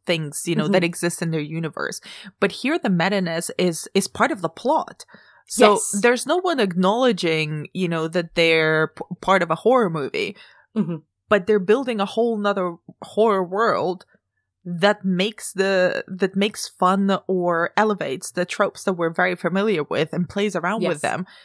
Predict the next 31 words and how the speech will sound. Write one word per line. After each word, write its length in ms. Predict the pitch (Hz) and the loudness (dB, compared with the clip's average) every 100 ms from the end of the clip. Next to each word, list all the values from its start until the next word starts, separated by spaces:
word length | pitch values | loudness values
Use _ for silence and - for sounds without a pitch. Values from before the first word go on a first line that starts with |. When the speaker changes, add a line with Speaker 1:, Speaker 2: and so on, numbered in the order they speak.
| - _ _ | -20 _ _
Speaker 1:
So 300 | - 214 208 | -2 2 2
it's, 220 | 226 - - | 0 -2 -2
it's 120 | - | -2
a 60 | |
completely 400 | 247 226 220 269 | -2 -2 -2 -2
different 300 | 262 240 190 180 | -2 0 0 2
way 160 | 185 | 2
of 100 | 180 | 2
approaching 420 | 180 190 170 170 | 0 0 -2 -4
kind 120 | 170 170 | -6 -6
of 60 | |
meta-ness, 760 | 160 156 170 156 - - 226 - - - | -2 -2 0 -2 -2 -4 -4 -8 -12 -12
if 140 | - 170 | -6 0
that's 240 | 160 - | -2 0
even 160 | 165 156 | -4 -2
a 60 | |
word. 240 | 151 185 160 | -2 -4 -2
But 200 | 190 175 | -4 -4
the 160 | 208 226 | -2 -2
other 120 | 330 | -2
thing 200 | - 359 | -4 -4
that 140 | 285 226 | 0 -2
I, 80 | - _ _ - | -2 _ _ -2
that 160 | 202 | 0
is 160 | 196 - | 0 0
always 400 | 233 349 427 - | -2 0 0 -2
kind 180 | 254 254 | -4 -4
of 60 | |
surprising 560 | 190 165 180 208 214 180 | -6 -4 -4 -2 -4 -6
to 100 | 160 | -6
me 260 | 151 147 | -8 -10